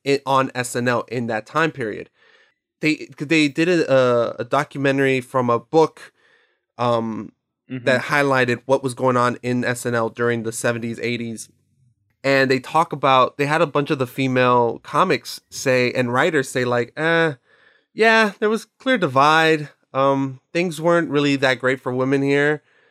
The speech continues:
Speaker 1: You just kinda had to go with the flow." And apparently they were like, John Belushi only really respected one of the female comics.
Speaker 2: Yeah, Gilda Radner.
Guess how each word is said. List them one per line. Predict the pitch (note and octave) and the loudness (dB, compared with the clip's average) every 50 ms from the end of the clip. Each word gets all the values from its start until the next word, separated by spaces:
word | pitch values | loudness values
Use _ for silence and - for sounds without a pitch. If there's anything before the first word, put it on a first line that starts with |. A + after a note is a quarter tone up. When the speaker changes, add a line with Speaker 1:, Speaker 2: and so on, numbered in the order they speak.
| _ _ _ _ _ _ _ _ | _ _ _ _ _ _ _ _
Speaker 1:
You | - D3 D#3 | -4 -4 -2
just | D3+ C#3+ C3+ | -2 -4 -4
kinda | - D#3 D3 C#3 | -2 0 2 2
had | C#3 C3+ - | 0 0 -2
to | C#3 | -4
go | B2+ - A#2+ | -2 0 2
with | A#2 B2 B2 | 2 2 -2
the | - | -4
flow." | A#2 - - - A#2+ A#2+ B2 B2+ C3 C3+ C#3 - _ _ _ _ _ _ _ _ _ | -12 -16 -12 -4 -2 0 2 4 2 2 0 -4 _ _ _ _ _ _ _ _ _
And | D3 C#3+ C3+ C3+ | 2 2 4 2
apparently | B2+ - - D#3+ E3+ F3 E3 D#3 | 0 0 0 0 2 2 2 2
they | C#3 C#3+ | 2 4
were | C3+ | 4
like, | C3+ B2+ B2 A#2 - _ _ _ - - | 4 4 2 0 -6 _ _ _ -10 -2
John | - E3 F#3+ F#3+ | 0 0 0 0
Belushi | G3 F#3+ G3 F3+ - F#3+ - | 0 -2 -2 -2 -2 -2 0
only | - D#3+ E3+ E3 | 2 2 4 2
really | D3+ C#3+ D3+ D#3 | 2 2 0 0
respected | D3+ C3+ C3 - - - - C#3+ C#3 - C3 | 0 0 -2 -4 -4 -4 -4 -4 -4 -4 -4
one | A#2+ A#2 A#2+ B2 B2+ | -4 -2 -2 -2 0
of | B2+ | -2
the | A#2 B2 | -4 -6
female | A#2+ - B2 B2 A#2+ A#2 | -6 -4 -2 -2 -2 -2
comics. | A2+ - - A#2+ A#2+ A#2+ A2+ A2 G#2+ - - - - - - | -4 -6 -6 -4 -4 -4 -4 -6 -10 -12 -16 -18 -18 -18 -16
Speaker 2:
Yeah, | - B2 A2+ G#2+ - - _ _ | -10 -8 -8 -8 -8 -10 _ _
Gilda | B2+ B2+ A#2+ | -4 -2 0
Radner. | A#2+ A2+ A2 G#2+ G#2+ F#2 G#2+ - | 0 0 0 -2 -4 -6 -10 -12